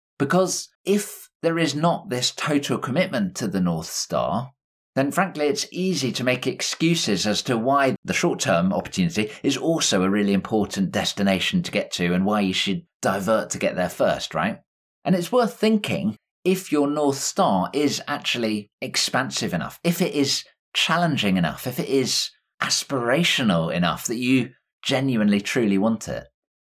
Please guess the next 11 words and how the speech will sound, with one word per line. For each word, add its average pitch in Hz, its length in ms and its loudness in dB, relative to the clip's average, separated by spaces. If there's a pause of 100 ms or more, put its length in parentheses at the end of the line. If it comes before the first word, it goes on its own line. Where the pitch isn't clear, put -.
But - 300 0
as 131 160 -2
I 135 80 2
say, 98 260 2
the 175 120 -4
challenge 175 640 0
is 135 420 0 (120)
in 143 180 -2
those 131 180 4
short-term 135 680 2
detours, 87 760 -2